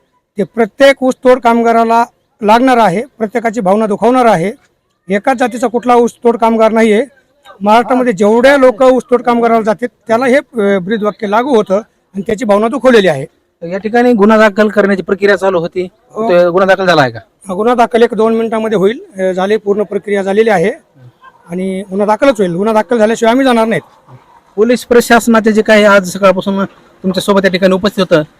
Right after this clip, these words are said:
Speaker 2: त्याबद्दल आपण, अ, त्यांच्या कशा प्रकारे आभार व्यक्त कराल?
Speaker 1: अ, आम्ही फोन केल्यानंतर पंधरा मिनिटांमध्ये त्यांनी येऊन आमच्या गावातील काही स्टंट, अ, स्टंट झाला असता ते त्यांनी थांबवला. त्यांचे, अ,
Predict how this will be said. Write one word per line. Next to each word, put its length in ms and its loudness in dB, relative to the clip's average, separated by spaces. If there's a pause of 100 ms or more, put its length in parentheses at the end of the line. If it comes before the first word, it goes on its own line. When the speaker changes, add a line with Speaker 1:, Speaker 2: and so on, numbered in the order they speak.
(120)
Speaker 2:
त्याबद्दल 320 2
आपण, 320 2 (320)
अ, 360 -4
त्यांच्या 380 -4
कशा 220 -6
प्रकारे 240 0
आभार 200 2
व्यक्त 300 -10
कराल? 200 -4 (600)
Speaker 1:
अ, 280 4 (140)
आम्ही 260 -2
फोन 180 2
केल्यानंतर 520 -2
पंधरा 320 -4
मिनिटांमध्ये 440 -4
त्यांनी 240 -4
येऊन 220 -2
आमच्या 480 -6
गावातील 400 -2 (380)
काही 140 0
स्टंट, 300 -4 (140)
अ, 180 -6
स्टंट 240 -4
झाला 260 2
असता 220 -2 (440)
ते 40 -2
त्यांनी 300 0
थांबवला. 500 -6 (220)
त्यांचे, 300 -4
अ, 40 -2